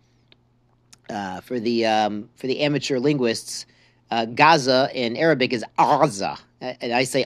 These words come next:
Aza 'cause it's not an ayin either. It's, it's like a ayin. It's like a cross between a resh and a gimel and an ayin. I can't even say it. But, uh,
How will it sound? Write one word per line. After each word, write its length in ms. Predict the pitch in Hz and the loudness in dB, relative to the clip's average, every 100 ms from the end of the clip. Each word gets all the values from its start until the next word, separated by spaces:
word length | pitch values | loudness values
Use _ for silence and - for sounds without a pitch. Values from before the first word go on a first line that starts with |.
| - | 2
Aza 580 | 175 202 170 120 120 120 | 6 6 6 2 0 0
'cause 140 | 127 | -6
it's 120 | 117 | -2
not 180 | 151 151 | 4 4
an 80 | 123 | 4
ayin 380 | 123 143 127 113 | 2 2 2 4
either. 340 | 120 98 92 | 2 2 -2
It's, 160 | 92 - | -6 -10
it's 140 | - | -8
like 140 | 123 123 | -4 -2
a 60 | |
ayin. 800 | 127 139 156 156 143 113 120 151 | 0 4 6 6 6 0 -2 -4
It's 180 | 120 - | -8 -6
like 160 | 127 | -4
a 60 | 123 | -4
cross 260 | - 147 - | -2 -2 -2
between 180 | 139 | -4
a 60 | 110 | -2
resh 340 | 110 139 123 | 0 2 0
and 80 | 131 | -6
a 40 | 117 | -6
gimel 380 | 120 117 110 | -4 -4 -4
and 140 | 101 110 | -4 -4
an 40 | |
ayin. 300 | 117 120 120 | -4 -2 -4
I 80 | 120 | -6
can't 200 | 120 117 | -8 -8
even 200 | 90 87 | -8 -8
say 280 | - 131 127 | -4 0 0
it. 200 | 123 - _ - _ _ | -2 -8 _ -20 _ _
But, 280 | 113 107 - | -8 -6 -4
uh, 380 | 113 104 104 | 0 2 2